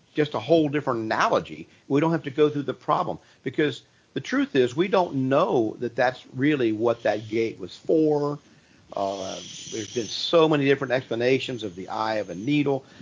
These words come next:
Ken, as likely as not, in my own opinion about it, this is my opinion, Jesus was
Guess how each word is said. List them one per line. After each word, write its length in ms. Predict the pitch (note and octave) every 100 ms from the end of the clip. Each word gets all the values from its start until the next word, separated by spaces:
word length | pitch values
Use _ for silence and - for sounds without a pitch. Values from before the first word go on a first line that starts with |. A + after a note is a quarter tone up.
| - - - - - - - - _ _ _ _ -
Ken, 260 | G3+ B3
as 140 | F#3 C3+
likely 600 | D3+ F#3 A#3 F#3+ F3 D3
as 160 | G#2
not, 420 | A#2+ B2 C3+ G2+ G#2
in 140 | G2+
my 300 | A2+ B2 B2+
own 320 | A#2+ A#2+ C3
opinion 560 | C3+ - C3+ A2 D#2+ C#2
about 340 | C#2+ C2 -
it, 160 | - _ C#3+ -
this 240 | - -
is 100 | F2+
my 140 | F#2 F#2
opinion, 440 | - A2 D#2+ D2+ - - _ _ _ -
Jesus 580 | D3+ F3+ F3+ E3 D3+
was 240 | B2+ A2+